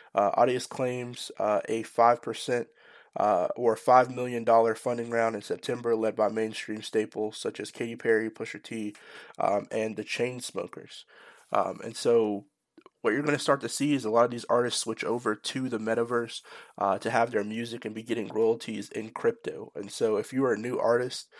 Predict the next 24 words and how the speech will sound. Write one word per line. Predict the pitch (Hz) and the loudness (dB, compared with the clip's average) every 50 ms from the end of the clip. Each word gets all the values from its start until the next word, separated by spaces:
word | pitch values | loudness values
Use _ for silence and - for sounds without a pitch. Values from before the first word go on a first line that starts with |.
| - - - - _ - | -20 -20 -20 -12 _ 0
um, | 110 104 101 95 95 98 90 - - - | 2 2 4 2 0 -2 -8 -16 -16 -12
if | - 110 - | -12 -12 -8
you | 110 104 | -8 -4
have | 101 110 107 107 104 107 | 0 2 2 0 0 -4
music, | 107 117 120 123 123 127 - - - - - - - | -8 -8 -8 -8 -6 -6 -6 -6 -6 -12 -14 -10 -4
uh, | - 101 95 85 78 - - - | -2 -2 0 0 -2 -4 -6 -10
if | - - - | -14 -18 -14
you | 113 | -6
try | - - 113 | 0 0 0
to | 117 | 0
get | 113 113 110 | 2 2 0
onto | 107 110 - - 107 | 0 0 -4 -6 -6
a | - | -4
platform, | - - 131 127 117 117 - - 131 127 123 120 120 - _ - - - - - - - - | 0 4 6 6 6 6 4 -2 0 2 2 2 0 -4 _ -20 -20 -20 -20 -20 -12 -4 0
uh, | - 104 92 - - | 2 2 2 2 4
I | - 117 | 4 4
would | 123 123 117 | 4 2 0
encourage | 113 - - 120 120 123 120 117 | -4 -2 0 0 0 0 -2 -8
you | 117 | -8
to | 117 110 | -8 -8
do | 113 117 113 | -8 -8 -8
some | 107 - - 113 113 | -8 -8 -8 -8 -6
research | 113 110 107 - 113 113 107 - - | -6 -6 -6 -4 -4 -4 -4 -6 -10
into | - 113 107 - - - 113 110 104 104 101 | -10 -10 -10 -8 -8 -8 -8 -6 -6 -8 -8